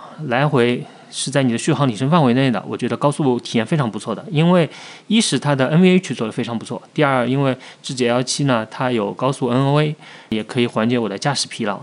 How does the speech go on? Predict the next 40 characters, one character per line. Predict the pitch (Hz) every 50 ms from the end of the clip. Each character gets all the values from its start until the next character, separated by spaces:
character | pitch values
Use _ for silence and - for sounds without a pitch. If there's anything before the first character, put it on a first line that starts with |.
| 147 - - -
这 | - 156 147
一 | 139
点， | 117 - 113 104 101 - - - - - - - _ _
呃， | 120 113 107 104
我 | 107 107 107 101
觉 | 101 127
得 | 117 120
相 | 117 - 147 143
比 | 139 117
燃 | 104 110 113 117
油 | 120
车、 | 120 - - 127 117 120 123 - - - - - -
纯 | - 127 131
电 | 143 165 143 147
车， | - - - 131 127 123 123 - - 147 -
至 | - 170 151
少 | - - 127 120
我 | 123 117 107 101 107
自 | - - - - - 202 170
己 | 120 107 -
开 | - - 156 135
的 | 135
这 | 113 - 131
辆 | 120 117 110
智 | - - -
己 | 131 117
L | 117 - 135
七 | 135 - - - 170 170 160 -
纯 | - - 117
电 | 113 110
车， | 107 - - 113 113 - - - - - -
高 | - 123
速 | 120 - 143
体 | - - - 117
验 | 113 110
是 | - 127
非 | - - 135
常 | 120 131 117
好 | - 110 98
的。 | 104 -